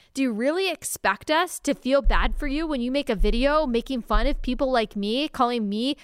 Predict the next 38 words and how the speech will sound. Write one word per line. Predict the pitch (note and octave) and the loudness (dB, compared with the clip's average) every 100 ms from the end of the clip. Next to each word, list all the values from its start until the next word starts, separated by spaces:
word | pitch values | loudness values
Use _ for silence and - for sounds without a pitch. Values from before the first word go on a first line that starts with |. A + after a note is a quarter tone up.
| - | -8
a, | - G#3+ - | 0 2 2
a | - | -4
backwards, | E3+ - A3 A3+ - C4+ A#3+ | -6 0 0 0 -2 -4 -4
backwoods, | - G3+ A#3 - C4 B3 - | -2 0 0 0 2 2 -2
toothless | - B3+ B3+ A#3 - | -4 0 2 0 0
hick | - B3 - - | -2 -2 -2 -10
because | A3 - A#3+ - | -10 -2 -2 -2
I | F3+ A3+ | -6 -4
believe | A#3+ A3 F#3+ A3 C4 | -2 -4 -4 -4 -4
that | B3+ | -6
the | G3 | -8
Bible | F3 G3+ A#3+ B3 | -2 -2 0 0
is | G#3+ | 0
the | G#3 | -4
word | G3+ A3 | -2 -4
of | F#3+ | 0
God | G3 A3+ | 0 0
and | A3+ | -4
as | G3 F3+ A#3 | -8 -8 -8
such | - D4+ D#4 - - | -2 -2 -2 -12 -12
is | - A#3 | -4 -4
the | - A3+ | 0 -2
authority | G#3 G#3+ A3+ B3 | 0 2 2 2
on | A#3 - | -2 -2
all | G3+ A3+ | 0 0
morality, | B3 B3 A3 A#3+ D4+ D4+ C#4 | 2 2 2 2 2 0 0
including | G3 - A3+ A#3 C#4 B3+ | -4 -6 -2 -2 0 -2
marriage? | G3+ E3+ G3+ F4+ - - _ _ _ _ - | 0 0 0 0 -4 -14 _ _ _ _ -2
Like, | C4+ A#3+ - E3 - - - | 0 0 -4 -20 -20 -20 -2
do | B3+ | 2
you, | C#4 C#4 B3 | 4 4 2
do | G#3 | 0
you | B3+ C4 | 2 2
really | A3 A3+ A#3+ D4 D#4+ - | 4 2 2 0 -2 -2
expect | A#3 - A#3+ A3 D4+ | -4 -2 0 0 2
us | C#4+ | 0
to | C#4 | 0
have | A3+ A3+ G3 | 2 2 0